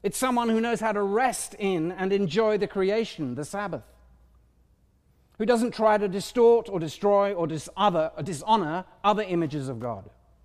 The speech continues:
People, mothers, fathers, because that will distort you too.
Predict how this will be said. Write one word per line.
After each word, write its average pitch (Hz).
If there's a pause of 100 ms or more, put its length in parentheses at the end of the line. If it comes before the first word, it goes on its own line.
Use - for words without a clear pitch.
People, 226 (880)
mothers, 165
fathers, 160 (920)
because 156
that 190
will 185
distort 175
you 170
too. 165